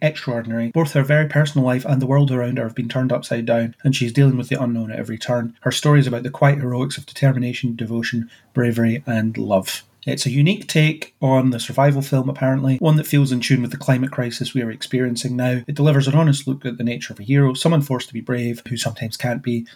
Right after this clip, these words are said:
It's incredible to be working with such an extraordinary cast, bringing this human, primal, and ultimately hopeful story to life.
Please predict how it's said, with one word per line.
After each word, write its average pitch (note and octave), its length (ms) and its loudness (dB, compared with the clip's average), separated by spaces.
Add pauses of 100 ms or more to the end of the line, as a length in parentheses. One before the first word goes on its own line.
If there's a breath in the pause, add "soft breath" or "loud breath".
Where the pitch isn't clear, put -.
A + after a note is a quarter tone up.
(140 loud breath)
It's C#3+ 160 -6
incredible C3 380 4
to A2+ 60 -8
be G#2+ 40 -10
working A#2 320 -6
with - 80 -16
such - 240 -4
an B2+ 80 0
extraordinary C3 540 0
cast, A#2 320 -4
bringing A#2+ 180 0
this A2 140 -4
human, C#3 280 6
primal, B2 480 -2 (380 soft breath)
and C3+ 180 0
ultimately C#3 380 2
hopeful B2 300 -4
story A#2 260 -4
to - 100 -6
life. G#2 440 -4